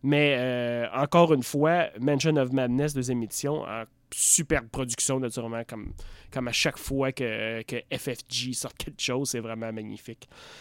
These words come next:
Qu'est-ce que j'ai vu d'autre, euh, dans Gen Con qui a attiré mon attention ? Le jeu Covert. Covert, c'est un jeu avec une, euh, une thématique, euh, que j'ai pas vue souvent, thématique agent secret. Bon, vous allez me dire, « Ah oui, mais il y a eu Codenames. »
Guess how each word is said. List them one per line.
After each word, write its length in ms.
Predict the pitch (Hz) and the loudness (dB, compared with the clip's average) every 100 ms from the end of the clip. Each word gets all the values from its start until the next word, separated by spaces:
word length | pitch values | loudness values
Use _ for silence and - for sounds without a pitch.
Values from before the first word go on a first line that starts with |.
| - | 0
Qu'est-ce 180 | 262 277 | 2 4
que 80 | 220 | 4
j'ai 140 | 190 | 4
vu 140 | 156 | 2
d'autre, 320 | 151 185 208 - | 6 8 8 6
euh, 560 | 160 151 147 143 143 139 | 6 8 8 6 4 4
dans 240 | 151 147 | 4 6
Gen 240 | 151 151 143 | 6 4 4
Con 320 | 180 208 208 | 4 4 2
qui 100 | 170 | 0
a 20 | |
attiré 220 | 143 165 | 0 0
mon 180 | 185 175 | 0 2
attention ? 680 | 160 156 139 127 - 208 240 - - - | 0 2 2 2 2 2 0 -10 -18 -2
Le 100 | 156 | 4
jeu 160 | 170 196 | 6 6
Covert. 720 | - 262 262 165 196 147 127 107 - - - | 6 4 6 4 2 0 -6 -8 -16 -20 -4
Covert, 280 | - 185 247 294 | 2 4 4 2
c'est 140 | - | 6
un 160 | 175 160 | 8 8
jeu 380 | 143 220 302 208 | 6 4 4 4
avec 340 | 139 151 - | 4 2 2
une, 240 | 139 135 | 2 4
euh, 340 | 131 127 123 120 | 2 2 0 0
une 120 | 123 | -2
thématique, 680 | - 196 165 - - - 160 | 0 0 0 -2 -4 -2 0
euh, 240 | 127 123 | 0 0
que 100 | 127 | -2
j'ai 140 | 120 131 | -4 -2
pas 140 | 175 | -2
vue 120 | 339 | 0
souvent, 380 | - - 127 233 - - - | -2 -2 -2 -2 -4 -16 -4
thématique 400 | 139 147 294 - - | 0 2 0 -2 4
agent 340 | 160 160 208 | 4 4 2
secret. 440 | - 147 147 185 - - - | 2 -2 -2 -4 -6 -12 -2
Bon, 160 | 139 | -2
vous 160 | 131 127 | 0 2
allez 140 | 139 | 2
me 60 | 143 | 2
dire, « 200 | 131 139 | 2 4
Ah 100 | 139 | 4
oui, 140 | 143 | 4
mais 140 | 151 131 | 2 2
il 60 | |
y 40 | 135 | 0
a 40 | |
eu 100 | 156 | 0
Codenames. » 640 | - 151 127 127 156 208 | 2 2 4 0 0 -2